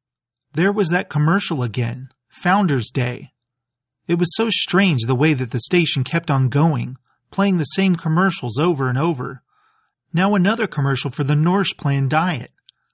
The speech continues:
You could lose up to ten pounds a week on the Nourish Plan. They would send you a month's worth of boxed meals at a time, and you would get all the nutrients and minerals your body needed without all the extra calories.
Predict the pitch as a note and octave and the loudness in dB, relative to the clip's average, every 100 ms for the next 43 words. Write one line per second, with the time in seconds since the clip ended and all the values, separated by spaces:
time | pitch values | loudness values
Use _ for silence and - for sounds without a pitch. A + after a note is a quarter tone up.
0 | _ _ - F#3 A3+ G3 A3+ G#3 G#3 F3 | _ _ -2 0 2 2 2 0 0 -2
1 | - F#3 F#3+ F#3+ F#3 E3+ D3+ G3 G#3+ D3 | 0 2 2 2 2 2 2 0 0 0
2 | C#3 C3+ D#3+ G#3+ - - B2+ A#2+ C3 - | 0 2 2 0 -2 -6 -6 -6 -8 -14
3 | _ _ _ _ _ - F#3 G3+ - G#3 | _ _ _ _ _ -2 0 0 0 0
4 | G3 G3+ E3 D#3+ G3 F#3 E3 F3 F3 C3+ | 2 4 4 2 0 -2 0 0 0 -2
5 | D3+ D#3+ - - E3+ F3 C3 A#2+ A2+ D#3+ | 0 -2 -2 -2 0 0 -2 -2 -2 0
6 | E3 B2 A#2 _ _ - D3+ F#3+ D#3+ D3+ | 0 -4 -10 _ _ -2 0 2 2 0
7 | C3+ F3+ F#3 E3 D#3 F#3+ - C3+ A#2+ C3+ | 2 0 2 2 2 0 -2 -2 -4 -2
8 | B2 E3 F3+ B2+ A#2+ A#2 C3 C#3+ C#3+ C3+ | 0 2 0 0 -2 -2 -2 0 0 0
9 | B2 F3 C#3+ A2+ A#2+ D3+ C#3 C#3 D#3 C3 | 0 0 0 -4 -2 -2 0 0 0 0
10 | C3+ C3 - B2+ D3+ D#3 D3+ A#2 - | -2 -2 -8 -8 -4 -2 -2 -6 -8